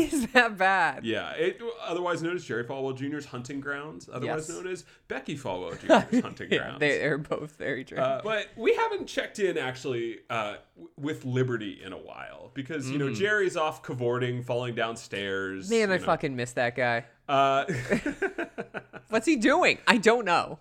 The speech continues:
Speaker 2: I, I also don't know. I'm, I would be a little afraid to know personally,
Speaker 1: <laughs>
Speaker 2: but, uh, we'll
Speaker 1: I ha-,
Speaker 2: check back
Speaker 1: I have
Speaker 2: in.
Speaker 1: a general idea.
Speaker 2: But, you know, there was this sort of idea. I
Speaker 1: Mm.
Speaker 2: heard this from some places, uh,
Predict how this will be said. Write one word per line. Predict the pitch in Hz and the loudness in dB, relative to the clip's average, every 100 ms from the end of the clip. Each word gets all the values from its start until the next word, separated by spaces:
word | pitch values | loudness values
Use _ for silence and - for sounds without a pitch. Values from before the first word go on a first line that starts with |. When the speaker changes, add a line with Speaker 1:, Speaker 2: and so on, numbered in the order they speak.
| - | -2
Speaker 2:
I, | 147 175 | -2 -2
I | 127 139 | -2 -2
also | 113 113 - 104 90 | -2 -4 -4 -8 -6
don't | 92 85 | -6 -8
know. | 90 95 | -8 -4
I'm, | 226 311 - | 0 0 2
I | 302 | 2
would | 320 285 | 2 -4
be | 214 | -4
a | 190 | -4
little | 143 127 117 | -2 -2 -4
afraid | 98 - 95 98 | -8 -8 -8 -8
to | 101 131 | -8 -6
know | 135 135 | -6 -8
personally, | - 120 123 160 160 165 - | -6 -6 -6 -8 -8 -8 -8
Speaker 1:
<laughs> | - | -4
Speaker 2:
but, | 113 110 101 - | -2 -2 -4 -6
uh, | 143 143 160 269 | -4 -4 -4 4
we'll | 466 | 8
Speaker 1:
I | 494 | 8
ha-, | 339 | 4
Speaker 2:
check | 247 - | -2 -2
back | - | 0
Speaker 1:
I | 480 | 2
have | - | 4
Speaker 2:
in. | 403 | 4
Speaker 1:
a | |
general | 240 214 269 262 254 214 | 2 2 2 4 2 4
idea. | 156 151 180 233 165 - 196 202 233 | 2 0 -4 2 2 2 -4 2 2
Speaker 2:
But, | 254 | 2
you | 269 | 2
know, | 277 | 0
there | 285 | 0
was | 285 277 220 | 2 2 2
this | 240 | -6
sort | - 220 | -2 0
of | 190 | 4
idea. | 156 131 123 117 | 2 2 0 0
I | 117 | 2
Speaker 1:
Mm. | 151 | 0
Speaker 2:
heard | 170 185 160 | 2 0 0
this | 151 - | -4 -6
from | 139 123 | -8 -8
some | - 123 113 | -4 -4 -4
places, | 107 - 107 104 113 101 101 101 | -8 -6 -4 -4 -6 -6 -6 -8
uh, | 107 104 104 | -4 -2 0